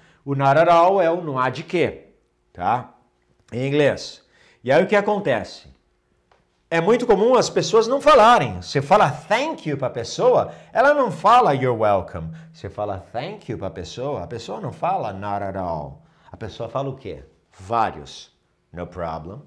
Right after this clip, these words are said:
sem problema, tá vendo? No problem também serve pra isso, tá? Pra responder um de nada da vida, tá? Eu, eu achei bonito lá na Bahia, o pessoal fala de uma forma tão bonitinha, pessoal não fala de nada, né? Por nada, né? Eu acho bonito. Ah, eu, eu entrava em algum lugar, falava, "Obrigado."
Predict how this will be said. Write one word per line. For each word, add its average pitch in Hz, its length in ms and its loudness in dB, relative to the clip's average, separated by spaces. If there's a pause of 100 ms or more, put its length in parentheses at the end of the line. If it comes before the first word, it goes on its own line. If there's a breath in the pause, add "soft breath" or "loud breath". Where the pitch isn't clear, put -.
sem 78 280 -20
problema, 95 480 -10
tá 90 120 -14
vendo? 101 240 -8
No 107 140 -4
problem 110 420 -2
também 131 240 -8
serve 104 380 -8
pra 147 220 -6
isso, - 420 -12 (240 soft breath)
tá? 107 160 -6
Pra 107 140 -6
responder 113 640 -4
um 123 120 -6
de 113 140 -8
nada 104 540 -2
da 98 100 -4
vida, 90 460 -8 (260 soft breath)
tá? 120 300 -2 (260 loud breath)
Eu, 120 260 -4
eu 120 300 -4
achei 117 220 -4
bonito 131 360 -6
lá 127 140 -6
na 135 80 -4
Bahia, 123 320 0
o 143 60 -2
pessoal 135 520 -6 (360 loud breath)
fala 156 180 0
de 147 80 -2
uma 131 100 -6
forma 135 220 -4
tão 135 140 -4
bonitinha, 131 600 -8 (440 soft breath)
pessoal 147 220 -6
não 156 80 -10
fala 165 240 0
de 123 160 -8
nada, 101 500 -6
né? 101 280 -12 (120)
Por 165 320 -10
nada, 98 540 -14
né? 87 180 -16
Eu 90 80 -14
acho 95 160 -16
bonito. 95 340 -14
Ah, 151 240 -8
eu, 127 180 -4
eu 104 300 -6
entrava 110 600 -2
em - 20 -4
algum 101 300 -8
lugar, 110 340 -4
falava, 104 260 -6
"Obrigado." 107 720 0